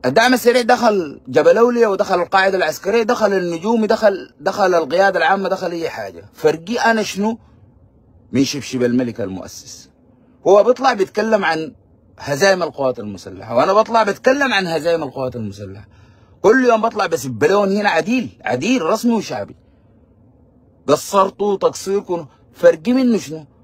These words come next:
فرقي منهم ومن قحط. هم بيدعوا الوطنية، هم بيقول لي يا أخي الدعم السريع قاعد في قاعدة جبل أولياء بتاعت النجوم حقت الطيران، حقت الجيش يعني.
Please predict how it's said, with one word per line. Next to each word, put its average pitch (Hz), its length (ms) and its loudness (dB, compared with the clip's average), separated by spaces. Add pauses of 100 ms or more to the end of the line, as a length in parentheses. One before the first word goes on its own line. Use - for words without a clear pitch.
(400)
فرقي 170 320 -2
منهم 269 640 2
ومن 143 260 -6
قحط. - 340 -4 (680)
هم 160 200 -2
بيدعوا 147 340 0
الوطنية، 180 600 2 (300)
هم 269 320 4
بيقول 208 240 2
لي 240 60 8
يا 254 280 6
أخي 214 260 -6 (100)
الدعم 147 720 -2
السريع 208 340 -6 (100)
قاعد 220 220 2
في 185 100 -12
قاعدة 143 380 -8 (1700)
جبل 139 240 0
أولياء 165 280 0
بتاعت 120 300 -14
النجوم 131 400 -4
حقت 113 280 -16
الطيران، 107 500 -6 (480)
حقت 135 280 -8
الجيش 175 380 -2
يعني. 101 220 -10